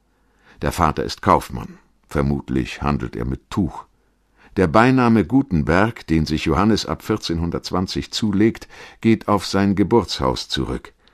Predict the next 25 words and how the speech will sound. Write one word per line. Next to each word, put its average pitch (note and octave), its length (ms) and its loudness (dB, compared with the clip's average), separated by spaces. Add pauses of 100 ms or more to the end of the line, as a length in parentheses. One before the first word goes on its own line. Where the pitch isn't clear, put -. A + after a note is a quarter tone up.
(340)
Seit B2 360 2
dem A#2+ 160 4
vierzehnten - 560 -4
Jahrhundert A2 460 2
besitzt F#2 400 -2
die - 80 -6
Patrizierfamilie E2 1120 -2
den D2+ 200 2
Hof G2 280 2
zum E2 380 0
Guten F2 420 -2
Berg D#2+ 440 -2 (280)
an E2+ 160 2
der - 160 0
Ecke E2+ 220 -2
Schustergasse D#2+ 800 -2
und C#2+ 200 -4
Christophorusstraße - 1080 -8
gelegen. - 460 -12 (880)
Das - 240 -6
gotische D#2 440 0
Gebäude E2 480 2
mit C2 160 -2
zwei C#2 260 -2
Stockwerken F#2+ 720 -2